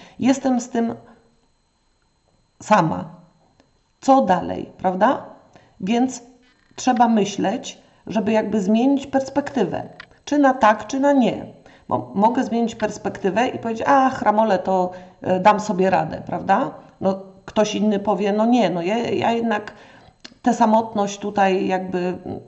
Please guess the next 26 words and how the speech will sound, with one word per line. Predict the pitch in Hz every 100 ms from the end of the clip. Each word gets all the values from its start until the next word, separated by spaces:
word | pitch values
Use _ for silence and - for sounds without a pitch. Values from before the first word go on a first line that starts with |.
| - - - - _ _ _ -
e, | 113 110 - - - -
mam | 196 202 208 233 220
i, | 190
i, | 190 196 - 208 -
i | 233
nie | 240 208
dam | 170 175
z | -
tym, | 185 180 214
nie, | 226
nie | 214 233 220
dam | 175 160
sobie | - 170 175
rady". | 170 160 180 - - _ _ _ _ _ - _ _ -
Em, | 180 180 - 120 - - _ _ _ _ _ _ _ _ _ _ _ _ _ _ _ _ _ _ _ _ _ _ _ _ _ _ _ _ _ -
te | 233
karty | 269 294 247
pokazują | 269 247 214 269 269 214 190 -
co | 208
do | 202
waszego, | 202 202 214 220 208 196 - - -
dotyczące | 190 196 196 202 226 220
waszego | 190 - 202 196
życia | 208 214 185
emocjonalnego, | 196 196 196 196 185 190 233 226
uczuciowego, | 190 185 190 196 180 180 156 170 240 269